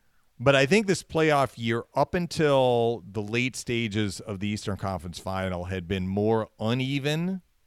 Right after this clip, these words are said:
than consistently high for Killorn, certainly based on what we have come to know and expect from him as a,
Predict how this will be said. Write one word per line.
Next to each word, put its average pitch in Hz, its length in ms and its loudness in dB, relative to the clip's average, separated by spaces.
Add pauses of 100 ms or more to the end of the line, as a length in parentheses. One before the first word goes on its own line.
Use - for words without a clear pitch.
(460)
than 101 300 0
consistently 104 920 -4
high 92 800 -4 (360)
for 107 320 -2
Killorn, 90 600 -4 (360)
certainly 165 540 4
based 117 500 -2
on 104 360 -2
what 104 520 -2
we 110 140 -2
have 95 180 -4
come 104 540 -2
to 98 180 -4
know 107 360 4
and 92 100 0
expect - 420 -4
from 98 140 -8
him 95 200 -4
as 101 260 -4
a, 95 260 -4